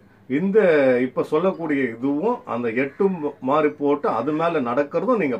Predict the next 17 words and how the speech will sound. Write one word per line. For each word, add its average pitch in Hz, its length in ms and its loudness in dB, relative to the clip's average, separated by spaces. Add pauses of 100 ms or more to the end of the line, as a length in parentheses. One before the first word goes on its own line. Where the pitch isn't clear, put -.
practice 123 400 -6
பண்ணுங்க. 98 320 -6 (600)
அதே 165 180 2 (120)
நேரத்துல 120 460 -2 (480)
மாலை 214 260 4 (120)
நேரத்துல 139 500 0
வந்து 131 220 -2 (160)
இந்த 185 160 0 (160)
பதிவு 180 340 0
மட்டும் 147 280 -2
ஒரு 123 120 -2
அஞ்சு 214 300 -2
நிமிஷம் 180 320 0
நீங்க 120 180 -2
வந்து 110 240 -6
பண்ணுங்க. 98 300 -6 (520)
நம்மள 117 180 -4